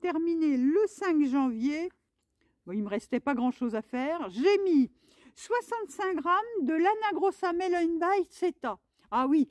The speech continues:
ma laine Seta, vous savez que j'aime mes, mes grosses pelotes rondes là.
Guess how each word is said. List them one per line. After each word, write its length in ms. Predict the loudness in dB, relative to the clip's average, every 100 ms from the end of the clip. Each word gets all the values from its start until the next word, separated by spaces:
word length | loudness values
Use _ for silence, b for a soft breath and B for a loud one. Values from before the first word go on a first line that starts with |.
| B B
ma 140 | 0 2
laine 260 | 2 0
Seta, 580 | -4 -6 -6 -2 0 2
vous 80 | -2
savez 320 | -4 -6 -6
que 180 | -4 -2
j'aime 380 | -2 0 2 2
mes, 200 | 0 -2
mes 200 | -2 -2
grosses 300 | -4 -4 -6
pelotes 340 | -4 -4 -4
rondes 320 | -2 2 2
là. 220 | 2 -2